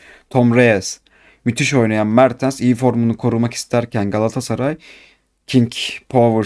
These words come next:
Stadium stadyumunda Leicester ile karşılaşmaya hazırlanıyor. Ayın oyuncusu ödülü aldık. Bu kesinlikle kut-, kutlanır. Harika bir sonuç. Güzel.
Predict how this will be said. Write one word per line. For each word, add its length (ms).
Stadium 540
stadyumunda 840
Leicester 420
ile 220
karşılaşmaya 640
hazırlanıyor. 720
Ayın 260
oyuncusu 540
ödülü 640
aldık. 720
Bu 100
kesinlikle 520
kut-, 340
kutlanır. 680
Harika 480
bir 100
sonuç. 520
Güzel. 420